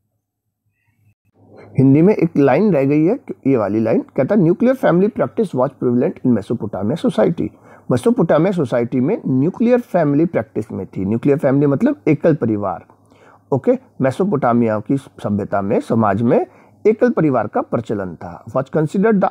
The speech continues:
ideal, और इसको ही आइडियल माना जाता था, यही एक आदर्श था। तो आप हिंदी में लिख सकते हैं, मैंने कहा मेसोपोटामिया समाज में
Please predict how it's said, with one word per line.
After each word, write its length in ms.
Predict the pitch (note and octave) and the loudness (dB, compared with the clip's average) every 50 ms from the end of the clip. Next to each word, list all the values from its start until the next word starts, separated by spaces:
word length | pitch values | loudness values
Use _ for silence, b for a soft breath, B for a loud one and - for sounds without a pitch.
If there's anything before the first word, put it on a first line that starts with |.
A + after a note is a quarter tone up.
| - - | -2 -2
ideal, 320 | A2 G#2 F#2+ G#2+ A2 A2+ | -2 -2 0 -2 -2 -2
और 160 | - - A#2 | -2 -2 -4
इसको 340 | A#2+ - C3+ - - - G3+ | -2 -4 -6 -8 -4 -2 0
ही 180 | G3 G3+ C#4 - - - | 0 0 -2 -4 -2 0
आइडियल 400 | B2+ B2+ B2+ B2+ D3+ F3 A#3+ C4 | 2 2 2 4 2 2 2 2
माना 320 | A2+ A2 G#2 G2 F#2 F#2 | -2 -2 -4 -4 -6 -8
जाता 320 | F2+ F2 E2+ E2+ D#2+ F2+ F2+ | -8 -8 -10 -10 -10 -12 -10
था, 140 | - E2+ F2 | -8 -8 -4
यही 520 | G2 A2 A#2+ B2 A#2+ C3 G#3+ D4 G4 F#4 - | -2 0 0 0 0 2 2 2 2 0 0
एक 240 | D#3+ G3+ D#4+ - - - - | 0 0 0 0 -6 -4 -2
आदर्श 360 | A#2 A2+ G#2+ A2+ G#2+ - - - - _ | 0 0 0 0 -4 -6 -8 -12 -20 _
था। 220 | - - - - - _ b b b b b b b b b - | -20 -20 -20 -20 -20 _ b b b b b b b b b -4
तो 60 | C3+ | -2
आप 80 | B2 - - | -2 0 2
हिंदी 180 | C#3 C3+ D3+ | 2 2 2
में 120 | D3+ D3+ C#3 | 2 2 2
लिख 120 | C3+ B2+ | 0 0
सकते 240 | - D3+ B2+ - F3+ | -2 -4 -4 -2 -2
हैं, 160 | G#3 A3 - - - | -2 -2 -4 -4 -4
मैंने 160 | D#3 D3 D3+ | -4 -4 -2
कहा 260 | D#3+ F#3 D#3 F#3+ D4+ D4 B B B B B B B - - _ _ _ _ C#3+ | -2 -2 -2 -2 -2 -4 B B B B B B B -14 -14 _ _ _ _ 0
मेसोपोटामिया 680 | C3+ C#3+ - - A3 - F3+ E3+ E3+ D3+ D#3 E3 G#3+ C#4+ | 0 0 0 -2 0 0 0 2 2 2 2 0 0 -2
समाज 420 | - - C3+ B2 A2 G#2+ G2+ G#2 | -4 -4 -2 -2 -2 -2 -2 -4
में 240 | A2+ A2+ C#3+ G3+ - | -2 -2 -2 -4 -6